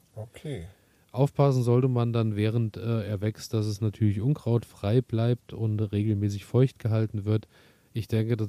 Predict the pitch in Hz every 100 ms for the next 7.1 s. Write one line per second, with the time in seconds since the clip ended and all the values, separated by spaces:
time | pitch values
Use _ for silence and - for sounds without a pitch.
0 | - 98 95 123 - 113 113 117 - 110
1 | 107 104 - 110 - 117 110 95 117 117
2 | 113 - - 107 107 110 101 - 123 135
3 | - - 127 - 120 107 - 101 120 131
4 | 110 107 107 113 110 98 92 104 90 110
5 | 113 113 110 - 110 107 - 104 107 107
6 | 101 113 123 117 110 98 110 101 107 101
7 | 104